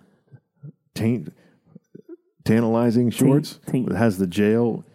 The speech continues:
Speaker 1: the gel, right? Not, not jail like you're going to jail. Sorry for the
Speaker 2: Locking
Speaker 1: hillbilly.
Speaker 2: your junk up in jail.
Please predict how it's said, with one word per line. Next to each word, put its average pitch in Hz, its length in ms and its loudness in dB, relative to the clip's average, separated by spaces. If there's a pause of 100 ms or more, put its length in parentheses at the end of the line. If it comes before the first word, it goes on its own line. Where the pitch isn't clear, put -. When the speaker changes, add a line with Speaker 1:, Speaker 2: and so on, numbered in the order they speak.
(160)
Speaker 1:
the 104 100 0
gel, 107 360 2
right? 120 300 0
Not, 92 240 -4
not 95 200 0
jail 92 280 2
like 90 160 2
you're 95 100 0
going 92 200 0
to 87 60 -2
jail. 90 240 -4
Sorry 101 220 0
for 123 80 -4
the 143 60 2
Speaker 2:
Locking 98 180 2
Speaker 1:
hillbilly. 92 140 4
Speaker 2:
your 147 100 6
junk 139 360 0
up 143 140 2
in 139 160 0
jail. 147 400 4